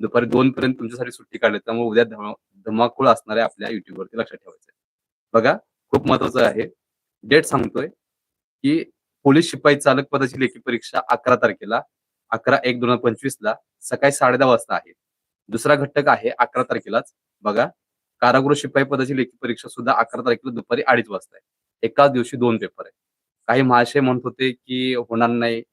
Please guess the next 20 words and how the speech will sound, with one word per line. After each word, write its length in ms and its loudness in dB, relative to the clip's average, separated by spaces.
एका 200 -2
दिवशी 240 -4
दोन 180 -4
पेपर 220 -16
घेऊ 260 -8
शकत 280 -12
नाहीत 180 -6
वगैरे 220 -8
वगैरे, 320 -4
आणि 200 -2
हे 340 -2
परिपत्रक 640 -2
त्यांनी 160 0
त्याच्या 240 -2
तोंडावर 380 4
मारून 300 4
घ्यावं 320 4
असं 160 -2
मला 160 -4
वाटतंय 280 -8